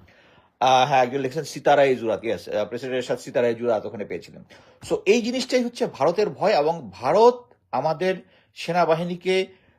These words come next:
বিভিন্ন ব্যবসা বাণিজ্য এগুলোর মধ্যে ইনভলভ করে টাকা পয়সা,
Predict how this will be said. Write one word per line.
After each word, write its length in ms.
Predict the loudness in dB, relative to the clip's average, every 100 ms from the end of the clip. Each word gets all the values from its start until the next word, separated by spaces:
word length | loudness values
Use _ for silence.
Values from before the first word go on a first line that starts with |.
| -18
বিভিন্ন 680 | -10 -6 -4 -2 2 4
ব্যবসা 640 | 4 2 2 2 -4 2 2
বাণিজ্য 440 | 4 0 -2 -4
এগুলোর 300 | -2 -2 -2
মধ্যে 240 | -4 -6 -8
ইনভলভ 540 | -8 -12 -6 -2 -2 -4
করে 320 | -6 -2 -2
টাকা 340 | -2 -4 -2 -4
পয়সা, 600 | -2 -4 2 4 4